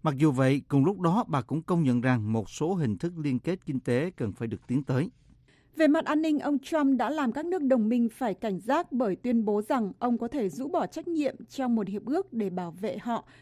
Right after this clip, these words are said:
Speaker 2: trừ phi họ đóng góp nhiều hơn vào Liên minh nato. Ông Jonathan Pollack của Viện Brookings nhận xét rằng có một mối lo ngại sâu sắc về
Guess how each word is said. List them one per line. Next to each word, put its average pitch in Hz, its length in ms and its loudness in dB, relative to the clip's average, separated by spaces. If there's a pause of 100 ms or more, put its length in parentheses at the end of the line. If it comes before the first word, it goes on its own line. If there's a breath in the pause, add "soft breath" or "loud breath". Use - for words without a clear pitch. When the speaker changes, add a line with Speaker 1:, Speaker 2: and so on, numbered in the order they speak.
(140 soft breath)
Speaker 2:
trừ 269 220 2
phi 269 280 0
họ 233 280 -4
đóng 208 300 -2
góp 359 220 -2
nhiều 254 240 4
hơn 233 300 0
vào 202 300 -2
Liên 226 260 0
minh 226 220 4
nato. 233 420 -2 (480 soft breath)
Ông 311 160 0
Jonathan 294 560 0
Pollack 339 360 -2
của 233 80 -4
Viện 190 300 -4
Brookings 269 520 0
nhận 247 240 0
xét 359 220 -6
rằng 220 280 -2 (140)
có 220 120 0
một 254 180 -2
mối 202 280 0
lo 254 240 2
ngại 247 260 0
sâu 302 260 -4
sắc 392 320 -6
về 214 160 -2